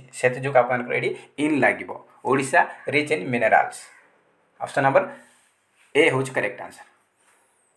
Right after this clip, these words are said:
Next question ରହିଛି, "make sure your words are clearly days ଇନ୍ your speech।" ସେ କହୁଛି, "Make sure your words are clearly।" ତମେ ସି-, ନିଶ୍ଚିତ କର ତମର, ଉଁ,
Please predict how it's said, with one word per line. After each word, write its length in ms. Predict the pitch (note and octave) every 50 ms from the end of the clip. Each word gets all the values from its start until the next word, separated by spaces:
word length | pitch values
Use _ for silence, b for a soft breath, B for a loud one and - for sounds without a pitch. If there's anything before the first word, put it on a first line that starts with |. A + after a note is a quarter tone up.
| - - - - - - - - _ _ _ _ - B B B B B B B B B B B B D3+
Next 220 | D#3+ D#3 - -
question 320 | - F3 F3 - A3 A3
ରହିଛି, 520 | A3 G#3+ G#3+ G#3+ - A3 A#3+ A#3+ A#3+ A#3+ - - -
"make 400 | C#3 C3+ C#3+ D#3+ F3+ G#3 G#3 -
sure 480 | - - - - D#3 D3+ D#3+ F3 F3+ F3+ - - - -
your 520 | B2+ C#3 C#3+ C3+ C3+ C#3 C#3 C#3 C#3+ C#3+ - - B2
words 420 | B2+ C3+ D3 D#3 E3 E3 - -
are 160 | D3 C#3 C#3 C3 C3 -
clearly 600 | D#3 D#3+ E3+ F3 E3+ C3+ C3+ C#3 C#3 C#3+ D3+ D#3 B B B B _ - - - - -
days 480 | B2 A#2+ C3+ D#3+ F3 F#3+ F#3 F#3 - -
ଇନ୍ 160 | - C3 B2+ B2+
your 160 | B2+ B2+ B2
speech।" 460 | - - - - A2+ - - - - - - - - _ _ _ _ _ _ _ _ _ _ _ -
ସେ 140 | - E3+ E3+
କହୁଛି, 440 | E3+ F#3+ F#3+ F#3 - G#3+ A3 A3 - B B B B B B C3
"Make 280 | C3 C#3+ F3+ G#3+ G#3
sure 280 | - - - G3 G3+ G3+
your 200 | F#3+ G3 F#3+ F#3 F#3 - - - - C3+ C3 B2+ C3
words 280 | C#3+ D3+ E3 E3 - F#3+
are 160 | F#3 F#3 -
clearly।" 260 | - D3 C3+ B2+ -
ତମେ 400 | - - D#3 D#3+ F3 F#3+ G3+ G3+ B B B B B
ସି-, 300 | - - - - E3+ D3+
ନିଶ୍ଚିତ 480 | D3 D#3 E3 - - - A3+ G#3+ -
କର 220 | - F#3+ F3+ F#3+ G3
ତମର, 280 | - E3 E3 E3 F3
ଉଁ, 600 | F3 F3 F3 - - C#3+ C3+ C3+ B2+ B2 B2 -